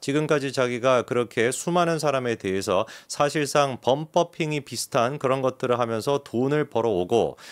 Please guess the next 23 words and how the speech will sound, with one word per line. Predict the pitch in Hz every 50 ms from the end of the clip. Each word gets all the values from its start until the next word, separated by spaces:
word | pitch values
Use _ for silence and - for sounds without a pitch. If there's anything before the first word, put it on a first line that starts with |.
| -
뭐, | - 175
좋은 | - - 160 180 208 220
집에 | 208 214 180 185 156 120 107
사시는 | - - 165 - - 160 165
것 | 165 165
같더라고요. | 143 117 - - 147 135 135 123 113 135 139
아파트도 | 110 101 - - 151 135 - - - 139
무슨 | 135 117 107 - 123
뭐 | 117 104
삼십억인지 | - - 175 175 165 - 170 143 139 123 110 104 98 92 80 117
뭐 | 110 107 95
한 | 95 98 92
사십억인지 | - - 98 101 - - 120 117 107 101 95 95 113 110 - - - - -
어마어마하게 | 101 104 117 143 156 160 160 160 156 156 156
좋은 | 151 - 131 139 139
아파트에 | 123 117 - 131 123 - 139 127
사는 | 123 - 127 117 117 117 117
거, | 127 127
그거 | 123 - 120 110
뭐 | 127 123 110
자랑하고 | - - 110 98 101 113 117 120 120 120 107 120 120
인스타그램에다 | 110 117 123 - - 135 117 117 117 110 107 101 92 92
올리고, | 82 85 95 107 113 113 123 120 95 95 82 85 113 160